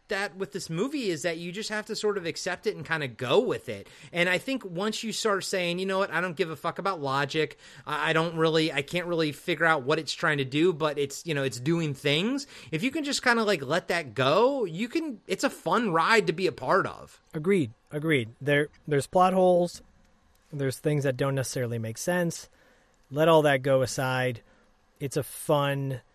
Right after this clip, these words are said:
Speaker 2: uh, different ride than what you're used to watching on a regular basis in modern films. It has
Speaker 1: Yeah.
Speaker 2: elements of Fulci. It's got elements of,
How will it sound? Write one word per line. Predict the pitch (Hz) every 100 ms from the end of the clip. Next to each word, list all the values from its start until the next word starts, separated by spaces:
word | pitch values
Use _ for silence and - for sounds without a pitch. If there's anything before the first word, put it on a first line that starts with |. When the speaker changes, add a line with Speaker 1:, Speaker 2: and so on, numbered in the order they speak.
| _ _ _ _ _ _ _ _ _ 147 -
Speaker 2:
uh, | 139 127 123 120 117 113 - _ 127
different | 160 151 151 139 135
ride | 123 127 123 120 117 113 - -
than | 135 135
what | 135 -
you're | 135 127 127 -
used | 139 151 143 -
to |
watching | 127 127 127 127
on | 120
a | 120
regular | 123 120 120 113
basis | 123 120 127 113 - _ -
in | 151 135
modern | 131 131 131 131 113 110 107 _ _
films. | - 139 120 104 101 - _ _ 123
It |
has | 143 143
Speaker 1:
Yeah. | 127
Speaker 2:
elements | 135 139 135 120
of | 147
Fulci. | - 151 147 - 147 139
It's | 127
got | - 131
elements | 127 131 127 120
of, | 131 117